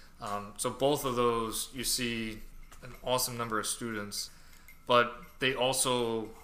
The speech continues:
farm us out to various parishes that need help. Um, and so recently I was helping out in one parish. They called up and said, "Hey, our pastor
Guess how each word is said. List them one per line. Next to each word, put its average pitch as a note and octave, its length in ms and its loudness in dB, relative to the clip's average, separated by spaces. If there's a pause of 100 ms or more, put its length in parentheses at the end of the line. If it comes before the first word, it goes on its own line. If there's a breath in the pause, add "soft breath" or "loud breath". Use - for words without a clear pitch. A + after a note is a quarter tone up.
(100)
farm C3 380 0
us B2 120 2
out B2 220 6
to A#2 80 -4
various A2+ 560 2 (140)
parishes D3+ 580 2
that A#2 220 2
need A#2 160 -4
help. C3+ 440 0 (400 loud breath)
Um, G2 380 -12 (580 loud breath)
and A#2+ 140 -4
so B2 160 2
recently B2+ 480 2
I A2+ 40 4
was A2 160 0
helping B2 340 -2
out A2+ 260 4
in G#2 140 -10
one C3 180 -2
parish. G#2+ 380 -2
They G2+ 240 -6 (400)
called A#2 260 0
up A2 140 0
and A2 100 -6
said, G2+ 220 -4
"Hey, E3 360 0
our A#2+ 200 2
pastor C3 800 0